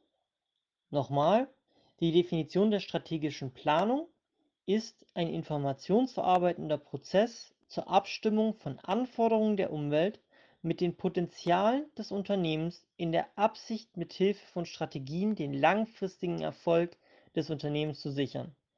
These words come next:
Also was wichtig ist, ist, es ist ein Prozess, der Informationen verarbeitet, mit deren Hilfe man versuchen kann, die Anforderungen der Umwelt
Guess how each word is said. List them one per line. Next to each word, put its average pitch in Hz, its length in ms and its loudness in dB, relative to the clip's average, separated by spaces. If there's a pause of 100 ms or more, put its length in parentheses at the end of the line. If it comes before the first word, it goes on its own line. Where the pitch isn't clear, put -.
(380)
Also 151 220 0
was 156 180 0
wichtig 220 380 -2
ist, 226 280 -2 (800)
ist, 185 240 0
es 147 120 -6
ist 147 120 -10
ein 156 140 0
Prozess, - 800 0 (240)
der 156 120 0
Informationen 160 720 0
verarbeitet, 202 840 2 (480)
mit 170 240 -2
deren 156 260 0
Hilfe 202 480 2
man 160 300 -2
versuchen 196 500 -4
kann, 190 400 -2 (480)
die 156 140 0
Anforderungen 185 500 2
der 151 160 0
Umwelt 226 500 2